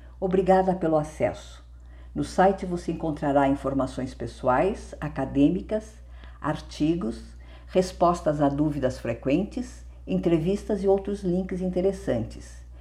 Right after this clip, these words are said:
Espero que seja útil e que aproveite o conteúdo." Olha que coisa linda. Tá acolhendo mesmo num site, mesmo à distância.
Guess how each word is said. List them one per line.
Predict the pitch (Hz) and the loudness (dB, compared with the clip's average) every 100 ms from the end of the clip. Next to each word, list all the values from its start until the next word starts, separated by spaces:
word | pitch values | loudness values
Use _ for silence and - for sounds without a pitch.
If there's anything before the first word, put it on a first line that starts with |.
| - - | -16 -12
Espero | - - 196 190 | -8 6 8 8
que | 185 | 0
seja | 185 170 156 | -2 2 4
útil | 165 220 - 254 - | 2 0 -4 -8 -8
e | - | -6
que | 208 | -2
aproveite | 196 190 165 175 180 - | -2 0 0 2 2 -2
o | |
conteúdo." | 180 170 185 147 117 98 - - - - | -4 -4 0 0 0 -6 -12 -18 -18 -6
Olha | 254 214 | -2 -2
que | 175 | -4
coisa | - 156 151 | -6 -2 -2
linda. | 131 139 131 - - - - - | 2 2 2 -2 -12 -16 -18 -4
Tá | 208 | -2
acolhendo | 208 - 202 180 220 220 220 | -2 0 2 4 2 0 0
mesmo | 202 269 294 240 240 - - | 2 4 4 0 -4 -6 -6
num | 202 | -6
site, | 190 185 135 123 - - - | -4 -2 -2 -2 -8 -20 -12
mesmo | - 247 240 | -2 -2 0
à | 214 | -2
distância. | 214 - - - - - | -2 -10 -6 -6 -8 -18